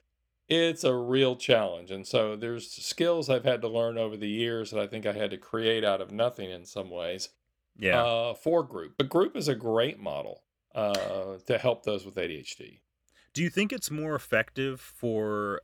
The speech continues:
Speaker 2: a particular type of A D H D or a particular type of person?
Speaker 1: Um, not really, not necessarily. I mean,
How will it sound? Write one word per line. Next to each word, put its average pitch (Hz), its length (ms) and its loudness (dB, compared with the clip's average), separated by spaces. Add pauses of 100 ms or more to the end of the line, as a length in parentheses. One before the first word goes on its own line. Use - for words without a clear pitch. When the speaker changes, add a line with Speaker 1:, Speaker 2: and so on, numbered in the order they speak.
Speaker 2:
a 113 80 2
particular 117 680 -2
type - 440 -6
of 135 100 -12
A 139 160 -6
D 147 120 -2
H 143 240 -6
D 151 140 -4
or 135 140 -2
a 95 60 -6
particular 107 560 -4
type 101 240 0
of 85 160 -16
person? 151 480 -8 (1200)
Speaker 1:
Um, 196 420 2 (880)
not 214 340 -4 (680)
really, 214 460 2
not 175 260 2
necessarily. 160 760 -2
I 165 40 0
mean, 147 340 -6